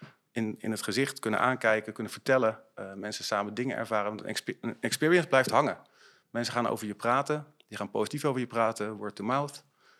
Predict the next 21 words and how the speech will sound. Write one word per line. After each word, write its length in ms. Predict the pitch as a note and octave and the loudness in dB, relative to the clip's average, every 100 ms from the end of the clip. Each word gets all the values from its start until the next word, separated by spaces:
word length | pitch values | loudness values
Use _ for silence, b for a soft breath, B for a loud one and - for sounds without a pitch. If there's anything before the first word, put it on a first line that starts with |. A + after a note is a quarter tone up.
| b b _ | b b _
Nou, 140 | A2+ F2 | -4 -4
en 60 | |
als 100 | G2+ | -2
dat, 160 | A2 A2+ | -2 -2
dat 240 | A2 B2+ - | 0 0 2
eenmaal 260 | B2 A2+ | 2 4
loopt, 260 | B2 A2+ - | 6 4 2
dan 120 | G#2+ | -2
heb 140 | A2 | -4
je 80 | A2 | -2
geen, 480 | - A#2+ A2 G#2 G#2+ _ _ | 0 2 0 -4 -10 _ _
eh, 360 | - G2+ F#2+ - - | -12 -10 -10 -12 -10
mensen 320 | G#2+ A#2 A2 | -6 -4 -4
die 100 | G#2+ | -2
jou 120 | G#2 | -2
leren 220 | G#2+ G#2+ | -2 -6
kennen. 260 | A2 C#3+ G#2+ | -4 -2 -2
Nee, 160 | A#2 A2 | -4 -4
je 120 | A2 | -8
creëert 340 | - G2+ G2 | -6 -6 -4
fans. 460 | - B2 F2 - | 2 2 0 -8